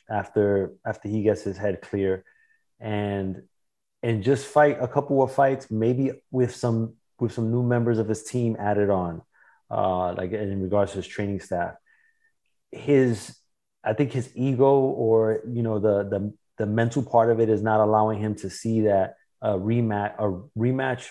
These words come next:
with Usyk right away is not the, the right, uh, way to go. Um, I think that he needs to, to really think about things, get the yes men out of, out of the room, bring in somebody that's really gonna tell him, "Hey,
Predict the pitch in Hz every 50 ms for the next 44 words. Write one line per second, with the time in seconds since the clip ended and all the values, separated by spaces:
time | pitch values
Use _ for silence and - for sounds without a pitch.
0 | - 113 113 110 110 - 127 123 120 117 - 117 107 - 104 107 104 104 101 101
1 | 107 107 101 98 - - 110 104 87 87 98 104 107 104 104 - - - _ 110
2 | 107 101 95 95 95 92 - - 104 98 95 104 101 95 95 95 98 98 95 95
3 | 98 92 90 - _ _ _ _ _ _ _ _ _ _ 107 104 101 95 92 92
4 | 101 98 92 90 82 82 95 90 87 85 - - - - - 95 95 92 95 101
5 | 101 92 - - 113 107 101 113 104 101 - 110 110 110 110 110 107 104 - -
6 | - - 113 107 104 101 101 95 95 _ _ - - - - _ _ - 123 110
7 | 98 98 110 120 120 127 117 - 123 117 107 107 107 117 117 110 - - 110 110
8 | 110 110 104 92 - 98 92 110 110 - 123 110 101 110 120 117 - - - 117
9 | 110 110 110 110 107 113 113 101 - - - 101 101 110 113 110 123 131 120 110
10 | 110 110 107 104 107 107 104 - _ _ _ _ _ _ _ _ - 98 104 110
11 | 110 120 120 113 - - 120 113 117 113 113 110 101 92 - - 104 101 107 117
12 | 120 120 120 117 110 113 110 110 107 110 - - 110 110 107 101 107 101 92 90
13 | 98 98 98 95 90 85